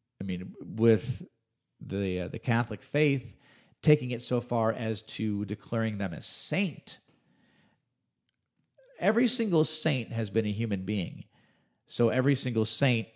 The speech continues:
has sinned by definition. Only one person hasn't. Those sins need to be celebrated just as much as the things that they did right.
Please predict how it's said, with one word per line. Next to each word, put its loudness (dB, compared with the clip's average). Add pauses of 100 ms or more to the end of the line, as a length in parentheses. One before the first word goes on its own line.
(120)
has -2
sinned 0 (200)
by -2
definition. 0 (240)
Only -4
one -2
person 0
hasn't. 4 (1700)
Those 6
sins -2
need 0
to 0
be 4
celebrated 2
just 0
as 0
much -2
as -2
the -4
things -2
that 0
they 4
did 4
right. -2